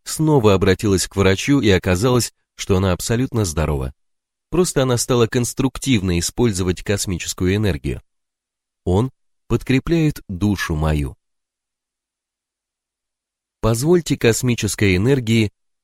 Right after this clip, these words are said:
выполнить ваши цели в жизни. Если у вас есть какое-нибудь неосуществленное желание, мечта или цель,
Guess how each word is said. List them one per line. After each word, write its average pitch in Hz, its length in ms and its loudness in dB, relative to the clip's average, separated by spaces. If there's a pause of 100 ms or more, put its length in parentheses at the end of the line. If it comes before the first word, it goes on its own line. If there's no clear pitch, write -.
выполнить 123 600 0
ваши 101 320 0
цели 101 340 0
в 82 80 -4
жизни. 76 460 -6 (1040)
Если 123 320 2
у 123 80 4
вас 123 240 0
есть 127 240 0
какое-нибудь 110 720 0
неосуществленное 101 960 0
желание, 92 580 0
мечта 92 420 -2
или 85 160 -2
цель, 110 380 -2